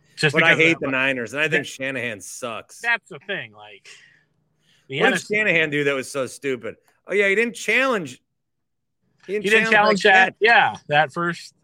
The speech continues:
Speaker 1: that first, uh, catch.
Speaker 2: I thought he was a genius.
Speaker 1: Well, and, and
Speaker 2: I, I,
Speaker 1: when
Speaker 2: you
Speaker 1: you
Speaker 2: know who I
Speaker 1: have a
Speaker 2: thought had the best coaching day was Zac Taylor.
Speaker 1: you have a wide receiver going back,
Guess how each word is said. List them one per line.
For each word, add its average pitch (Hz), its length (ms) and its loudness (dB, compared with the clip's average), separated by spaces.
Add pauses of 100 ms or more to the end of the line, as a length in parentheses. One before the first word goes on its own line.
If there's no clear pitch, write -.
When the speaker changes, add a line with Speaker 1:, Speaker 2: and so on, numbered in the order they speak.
Speaker 1:
that 151 220 0
first, 165 440 -12
uh, 151 520 -6 (500)
catch. 160 200 -2
Speaker 2:
I - 20 -2
thought 208 160 2
he 214 100 4
was 180 100 -2
a 180 60 -2
genius. 160 800 -8 (1400)
Speaker 1:
Well, 139 380 0
and, 180 220 2
and 214 160 2
Speaker 2:
I, - 20 4
I, 226 40 4
Speaker 1:
when 254 40 4
Speaker 2:
you 269 60 0
Speaker 1:
you 294 60 0
Speaker 2:
know 302 100 4
who 277 80 6
I 277 60 6
Speaker 1:
have 254 60 2
a - 40 -8
Speaker 2:
thought 247 100 2
had 240 100 4
the 202 80 2
best 202 300 0
coaching 196 380 -4
day 233 180 4
was 170 160 -2
Zac 175 320 -2
Taylor. 160 560 -2 (200)
Speaker 1:
you 196 140 -8
have 214 180 -2
a 208 60 -12
wide 202 320 -4
receiver 202 720 -12 (120)
going 175 320 -12
back, 170 340 -10